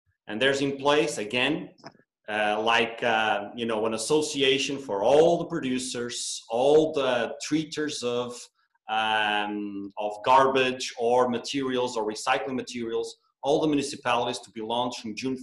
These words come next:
thirtieth in Europe to reach the ninety percent recyclability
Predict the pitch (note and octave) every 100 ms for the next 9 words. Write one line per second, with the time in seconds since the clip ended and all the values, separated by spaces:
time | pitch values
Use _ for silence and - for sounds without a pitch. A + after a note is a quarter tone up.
0 | - C3+ B2+ G#2 G#2 - _ _ _ C#3
1 | D3+ B2+ A#2+ A#2+ - - C3 C#3+ D3+ -
2 | - - _ _ B2 C3+ C#3+ C#3+ C#3+ -
3 | C3+ A#2+ A#2 - A#2+ - F#2+ A#2+ A#2 A#2